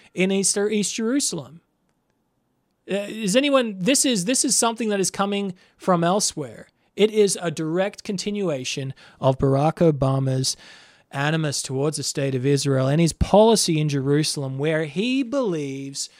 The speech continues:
that no Jew should be living in East Jerusalem. And that no Jew, no Israeli, no Israeli government has the power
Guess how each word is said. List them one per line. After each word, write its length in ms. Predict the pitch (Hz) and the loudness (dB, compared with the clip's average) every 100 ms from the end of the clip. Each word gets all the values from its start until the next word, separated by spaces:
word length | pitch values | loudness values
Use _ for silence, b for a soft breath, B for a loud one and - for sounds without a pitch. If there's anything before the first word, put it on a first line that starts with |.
| b b | b b
that 240 | 139 139 | -10 -10
no 560 | 139 143 190 233 240 247 | -10 -8 -4 -2 -4 -4
Jew 560 | 160 180 160 131 123 127 b b | -4 -2 -2 -4 -10 -16 b b
should 460 | - - 196 220 | -2 6 6 6
be 160 | 196 240 | 2 2
living 540 | 202 156 135 135 135 - b | 4 4 2 -4 -6 -10 b
in 200 | - 156 | -6 -2
East 240 | 156 156 - | 0 0 -2
Jerusalem. 800 | 156 143 143 - 135 120 - 165 _ _ _ _ _ _ _ _ _ | -4 -2 -2 -2 -6 -14 -20 -20 _ _ _ _ _ _ _ _ _
And 180 | 165 175 | -2 2
that 220 | 180 175 | 2 0
no 360 | 180 190 247 320 | 0 2 4 4
Jew, 580 | 233 165 151 127 135 185 _ - | 2 2 2 0 -4 -8 _ -4
no 340 | 190 269 311 | 0 2 2
Israeli, 880 | 320 202 202 170 156 135 139 240 - _ _ _ _ _ _ _ _ | 2 2 4 4 2 -2 -4 -8 -12 _ _ _ _ _ _ _ _
no 160 | 139 170 | 0 2
Israeli 340 | 185 214 220 | 4 4 4
government 520 | 180 175 156 147 151 | 4 4 4 -2 -4
has 300 | - 180 165 | 0 0 0
the 140 | 147 127 _ | -4 -10 _
power 800 | - 254 285 302 233 143 123 | -4 0 2 4 6 4 -2